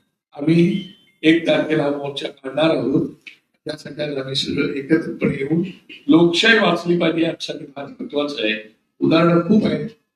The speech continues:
पण आजची पत्रकार परिषद ही केवळ एक तारखेच्यासाठी एकजूटपणे ही लोकशाही वाचवण्यासाठी आम्हाला एकत्रित येऊन हे सगळं करावं लागत आहे. त्यासाठी आजची पत्रकार परिषद आहे. मी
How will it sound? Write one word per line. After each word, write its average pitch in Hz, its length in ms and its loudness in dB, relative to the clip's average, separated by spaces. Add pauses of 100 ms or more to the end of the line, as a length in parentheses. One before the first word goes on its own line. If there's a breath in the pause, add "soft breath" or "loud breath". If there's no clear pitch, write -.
(140)
पण 151 140 -10
आजची 139 280 -4
पत्रकार 156 400 0
परिषद 160 320 -4
ही 147 80 -4
केवळ 175 400 0
एक 165 260 -4
तारखेच्यासाठी 156 880 -6
एकजूटपणे 175 800 2 (300)
ही 156 340 0
लोकशाही 175 420 4
वाचवण्यासाठी 175 920 -4 (420)
आम्हाला 151 320 -4
एकत्रित 151 400 -2
येऊन 151 360 2
हे 135 80 2
सगळं 139 340 0
करावं 139 340 -4
लागत 143 300 -4
आहे. 175 320 -2 (520)
त्यासाठी 143 800 -2 (300)
आजची - 220 -6
पत्रकार 135 440 -2
परिषद 139 320 -6
आहे. 117 240 2 (840)
मी - 400 -2